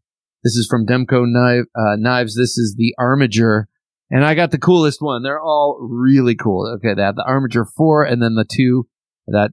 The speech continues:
the twos are the little keychain knives with the really small blades. Um, but the Armiger four, uh, they have a clip point, and then they have a tanto, and then they have a serrated tanto, and then they have a drop point with a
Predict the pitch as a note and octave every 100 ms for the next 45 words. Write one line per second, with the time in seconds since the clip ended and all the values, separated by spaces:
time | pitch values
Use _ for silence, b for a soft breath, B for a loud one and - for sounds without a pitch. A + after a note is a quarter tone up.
0 | - A2 G#2 - D3 A2 G#2+ A2+ A#2 -
1 | C#3 - B2 A#2 A#2+ A#2 G2+ A2 A#2 B2+
2 | B2 - A#2 G#2+ G#2+ G#2+ G#2+ G#2 _ _
3 | _ _ - G#2+ G#2 G2+ G#2 _ _ _
4 | _ _ A#2 B2+ - D#3 E3+ D#3+ B2+ B2
5 | - C3 A#2+ G#2+ G2 _ _ - G#2 A2
6 | A#2 A#2+ A2+ A2+ - G3 G3 C#3+ D#3+ F#3
7 | - - _ _ _ A#2+ B2 A#2+ A#2 A#2+
8 | A2+ - A#2+ A#2+ A#2+ A#2 - A#2+ A2+ A2
9 | A2 A2 - D#3 C#3 A#2 G#2 A2+ G#2 G2
10 | G#2 F2+ - B2 B2 B2 A#2+ B2 A#2 _
11 | _ _ - C#3 A#2 C#3 D#3+ F#3 A#2+ G#2+
12 | G2+ G2+ _ _ A2 G#2 F#2+ F2+